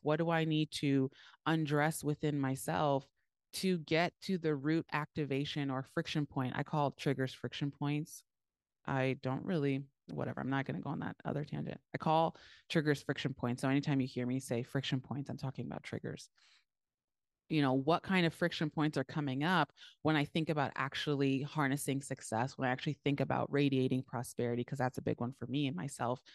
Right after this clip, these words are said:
and, you know, shadow part of my identity or, like, a hidden part of my identity that I'm constantly working through every single day through energy fasting. And I would really invite you,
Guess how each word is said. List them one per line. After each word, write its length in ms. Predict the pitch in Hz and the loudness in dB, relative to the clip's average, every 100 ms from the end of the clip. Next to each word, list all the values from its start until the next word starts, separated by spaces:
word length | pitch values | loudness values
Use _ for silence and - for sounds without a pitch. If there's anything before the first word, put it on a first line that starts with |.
| - - - | -20 -14 -4
and, 360 | 131 123 120 - | 0 2 0 0
you 100 | 123 | 0
know, 120 | 117 | 0
shadow 560 | 127 131 120 117 117 - - - _ _ - | 2 2 2 4 2 0 -6 -16 _ _ -4
part 200 | 139 131 | 0 2
of 100 | 127 | 0
my 220 | 117 117 | 0 0
identity 580 | 120 123 120 120 117 120 | 0 0 0 0 0 0
or, 180 | - 113 | 0 -2
like, 160 | - | -2
a 60 | - | -2
hidden 280 | 131 127 131 | -2 -2 -2
part 200 | 131 127 | -2 -2
of 80 | 139 | -4
my 140 | 135 | -4
identity 420 | 127 131 127 131 135 | -2 -2 -2 -4 -2
that 180 | 131 | -2
I'm 300 | 131 135 139 - - - - | 0 -2 -4 -8 -18 -20 0
constantly 560 | 185 220 - 156 135 | 2 2 2 0 2
working 340 | 135 151 - 151 | 2 2 2 0
through 160 | 147 - | 0 -2
every 220 | 147 143 | 0 0
single 280 | 143 143 135 | 0 0 0
day 180 | 135 151 | 2 2
through 220 | - 139 147 | 0 -2 2
energy 340 | 156 147 135 | 2 2 -4
fasting. 520 | 135 131 - - 143 - _ _ - _ _ - | -6 -10 -8 -10 -10 -12 _ _ -20 _ _ -2
And 380 | 170 160 160 160 - - | 2 4 4 2 -4 0
I 120 | 160 | 4
would 320 | 170 165 143 | 4 4 2
really 520 | 156 175 175 175 156 - | 2 4 6 4 2 0
invite 540 | 165 143 143 151 156 | -2 2 4 4 2
you, 500 | 147 147 139 139 | 0 2 2 0